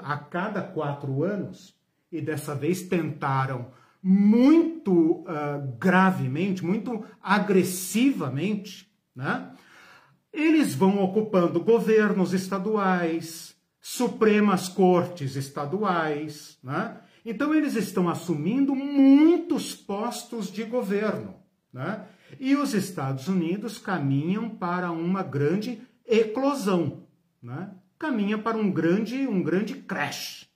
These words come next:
né? Já se fala até em uma nova guerra de secessão,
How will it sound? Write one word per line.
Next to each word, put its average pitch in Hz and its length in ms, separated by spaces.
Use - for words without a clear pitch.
né? 151 220
Já 220 360
se 269 220
fala 175 420
até 208 640
em 262 240
uma 269 180
nova 208 380
guerra 185 320
de 185 80
secessão, 202 800